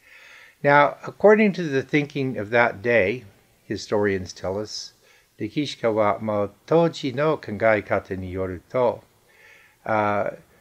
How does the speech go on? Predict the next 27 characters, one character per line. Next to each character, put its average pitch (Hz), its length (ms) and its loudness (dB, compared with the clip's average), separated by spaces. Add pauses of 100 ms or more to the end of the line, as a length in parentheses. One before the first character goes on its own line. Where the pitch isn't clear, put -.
(260)
a 120 120 -4
man 156 500 4
who 139 200 0
was 135 360 0 (840)
demon-possessed 147 1080 4 (160)
but 127 260 2 (260)
wasn't 160 380 4
able 143 400 0
to - 140 -14
speak - 640 -6 (140)
could 123 180 -8
not 110 260 0
be 107 100 -8
healed. 101 400 -6 (800)
も 120 240 2
う - 80 -2
悪 160 300 2
霊 127 180 0
に、 104 340 -6 (460)
uh, 101 500 -2
救 - 280 -8
わ 113 140 2
れ 107 120 2
た 104 140 -8
人 101 360 -4
で 98 160 -4
も、 113 460 0